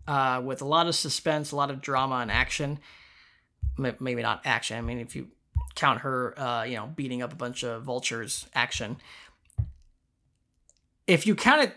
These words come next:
if you count that, wow, you're in for a treat, 'cause I love <laughs> watching this movie, even though it almost gave me an anxiety attack in the theater.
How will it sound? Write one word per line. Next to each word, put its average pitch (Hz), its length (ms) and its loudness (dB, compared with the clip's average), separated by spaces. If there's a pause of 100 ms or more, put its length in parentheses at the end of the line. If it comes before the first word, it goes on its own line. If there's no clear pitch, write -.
(100)
if 180 120 -6
you 196 80 -2
count 214 240 4
that, 110 320 2 (920)
wow, 147 460 4
you're 156 180 4
in 147 120 0
for 131 160 -4
a 113 40 -8
treat, 82 360 -8
'cause - 420 -2 (1300)
I 208 140 12
love 180 380 8
<laughs> - 20 2
watching 196 400 6
this 156 160 2
movie, 127 400 -4 (920)
even 190 200 8
though 180 140 8
it 165 180 2
almost 160 260 4
gave 170 160 4
me 156 60 -2
an 151 40 -2
anxiety 135 440 -2
attack 117 340 -2
in 117 60 -6
the 117 80 -6
theater. 104 380 -10